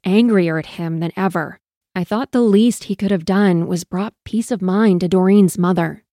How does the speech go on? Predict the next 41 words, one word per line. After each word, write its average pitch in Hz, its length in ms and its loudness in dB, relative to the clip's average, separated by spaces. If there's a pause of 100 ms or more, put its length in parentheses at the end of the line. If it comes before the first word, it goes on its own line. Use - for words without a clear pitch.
(240)
but 165 120 -10
he 190 180 0
was 233 200 0
too - 280 0
much 190 360 2
of 175 80 -4
an 170 120 -4
animal 180 480 0
to - 180 -10
even 185 300 0
do 170 180 -2
that. 175 480 -6 (560)
I 170 80 -10
feel 185 240 -4
regret, 175 560 -4 (260)
but 151 280 -12 (280)
no 170 140 -8
surprise 180 560 -6
at 180 80 -8
all." 170 360 -8 (1500)
As 196 120 -4
the 202 100 4
news 220 200 4
of 285 80 -4
atrocity 202 580 -2
spread 196 460 -4
through 240 120 0
the 220 60 0
community, 180 760 -2 (220)
many 196 300 0
people 180 460 0
came 202 320 0
to - 80 -4
the 247 100 0
conclusion 180 720 0
that 160 200 -12
Stephen 208 380 -2
had 226 160 -2
killed 208 320 -2
Doreen, 196 540 4
too. 170 460 -2